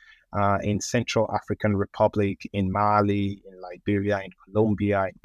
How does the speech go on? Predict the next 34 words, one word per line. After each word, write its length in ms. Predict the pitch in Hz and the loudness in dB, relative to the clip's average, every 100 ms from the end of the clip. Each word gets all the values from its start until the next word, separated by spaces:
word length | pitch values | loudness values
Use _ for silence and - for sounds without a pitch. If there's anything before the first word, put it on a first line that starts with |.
| - | -4
Palestine, 600 | 107 95 - 101 98 95 | -2 -2 -2 -4 -2 -6
in 80 | 87 | -8
Afghanistan, 760 | - - 110 104 101 - 101 95 | -14 0 2 2 -2 -2 -2 -2
in 60 | |
Sri 220 | 90 - 101 | -4 -2 2
Lanka, 480 | 104 107 - 101 - _ - - | 2 0 -2 -4 -4 _ -16 -2
issues 520 | 160 139 143 135 - | 0 0 0 0 0
of 100 | 113 - | -4 0
mobility 960 | 101 98 113 107 104 - 101 98 95 - | -2 0 0 0 -2 -2 0 2 0 -2
and 160 | 104 101 - | -2 -2 0
immobility 920 | 107 98 104 98 92 - 95 92 90 - | 0 2 2 0 0 -2 -4 -4 -8 -4
are 140 | 95 - | -4 -2
front 280 | 110 98 - | 0 0 -2
and 120 | 92 | -4
center 540 | - 98 90 98 92 - - | -2 -2 0 0 0 -2 -4
in 140 | 95 | -4
the 100 | 92 - | -4 -2
conflicts 460 | 101 - - 95 _ | -2 -2 -6 -10 _
that 100 | 90 | -2
are 120 | 87 - | 0 -2
taking 300 | 95 - 95 | -4 -2 -4
place 320 | - 92 - | -4 -4 -2
there. 160 | 120 101 - | 0 0 0
Or, 220 | 98 95 - | 0 0 -2
unfortunately, 720 | 104 - 139 - 123 107 104 | -4 0 0 2 -2 2 0
scholars 500 | - - 117 117 - - | 0 -2 -2 -2 -2 -4
too 120 | 113 | -2
often, 500 | 110 - - 98 95 - _ - - _ | -2 -4 -6 -6 -4 -8 _ -20 -20 _
uh, 280 | 98 98 95 107 | -2 0 0 0
do 100 | 110 | 0
not 240 | 170 156 | 0 -4
see, 560 | - - 123 117 113 - _ - | -6 -2 2 2 2 -2 _ -4
uh, 100 | 120 107 | -2 0
this 260 | 110 113 | 0 -2